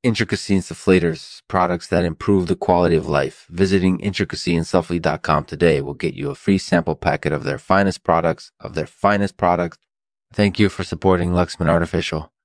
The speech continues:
We'll be back after this message from our sponsors. Hey,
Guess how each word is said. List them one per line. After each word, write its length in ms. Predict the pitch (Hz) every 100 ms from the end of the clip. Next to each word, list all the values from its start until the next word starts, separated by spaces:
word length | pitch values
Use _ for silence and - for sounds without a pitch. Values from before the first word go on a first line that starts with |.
| -
We'll 140 | 95
be 140 | 90 90
back 360 | 95 95 92
after 240 | 90 - 85
this 220 | 87 -
message 400 | 87 165 87 80
from 220 | - 82
our 100 | 80
sponsors. 720 | - - 87 85 - 80 - - _ _ _ _ _ _ _ _ _ _ _ _
Hey, 440 | - - - 85